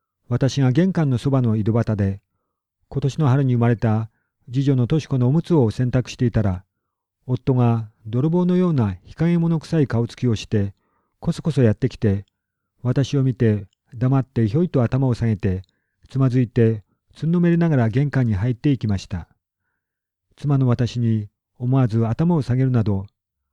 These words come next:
ああ、夫も苦しいのだろうと思ったら、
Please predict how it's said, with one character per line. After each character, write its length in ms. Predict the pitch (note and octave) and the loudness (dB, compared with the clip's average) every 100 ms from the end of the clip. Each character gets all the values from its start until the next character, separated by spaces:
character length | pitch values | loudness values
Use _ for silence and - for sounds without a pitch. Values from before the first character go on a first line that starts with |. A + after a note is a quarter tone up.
| _ _ | _ _
あ 260 | B2 A#2+ | 0 2
あ、 60 | A2 | 2
夫 320 | A#2 A2+ C3 | -2 -4 -2
も 240 | A#2 A2 G#2+ | 0 0 -2
苦 220 | B2+ D#3 | -2 -2
し 140 | F3+ | 0
い 20 | |
の 120 | F3 A#2+ | 0 2
だ 120 | A2+ | 2
ろ 280 | A#2 F2+ F2+ | 2 -2 -6
う 40 | |
と 120 | - C3+ | -4 0
思 140 | B2 | 0
っ 40 | |
た 160 | A#2+ G#2+ | -2 -2
ら、 240 | G2+ F#2 | -2 -4